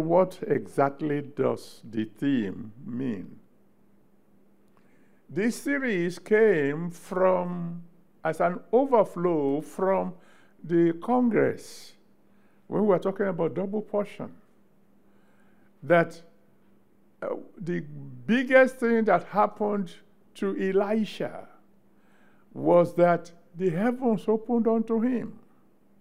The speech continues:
as he saw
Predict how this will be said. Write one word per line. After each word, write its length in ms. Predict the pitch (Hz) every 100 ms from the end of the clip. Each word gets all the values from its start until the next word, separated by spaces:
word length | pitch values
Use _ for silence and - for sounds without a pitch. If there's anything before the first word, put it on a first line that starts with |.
| _ _ _ _ _ _ _ _ _ _
as 300 | - 180 175
he 100 | 196
saw 840 | 180 - 240 254 175 151 165 180